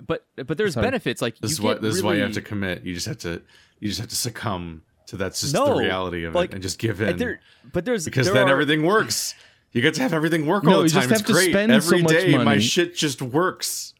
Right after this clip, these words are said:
Speaker 1: And
Speaker 2: You
Speaker 1: that's
Speaker 2: just have
Speaker 1: great.
Speaker 2: to spend a lot of money 'cause there's professional stuff that, that, and you, if you learn how to use it,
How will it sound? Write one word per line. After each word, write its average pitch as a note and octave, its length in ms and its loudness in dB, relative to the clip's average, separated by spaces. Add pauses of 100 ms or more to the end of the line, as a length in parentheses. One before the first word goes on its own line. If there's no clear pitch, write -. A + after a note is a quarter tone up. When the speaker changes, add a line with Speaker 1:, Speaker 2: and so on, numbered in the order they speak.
(460)
Speaker 1:
And D#3+ 100 -2
Speaker 2:
You D#3+ 60 4
Speaker 1:
that's E3+ 80 4
Speaker 2:
just F#3 120 0
have G#3 120 2
Speaker 1:
great. F3+ 120 4
Speaker 2:
to C3 60 0
spend F#3 240 0
a F3+ 60 2
lot E3+ 220 2
of G#3+ 100 4
money A#2 260 4
'cause D3+ 180 0
there's F3+ 160 2
professional F3+ 540 0
stuff A2 340 -2
that, A#2 200 0 (140)
that, A#2+ 320 0
and A#2+ 180 4
you, A2 140 2 (100)
if F#2+ 140 -4
you A2+ 40 2
learn C3 240 2
how G#2+ 120 2
to G#2 120 -4
use A#2+ 200 2
it, G#2+ 180 0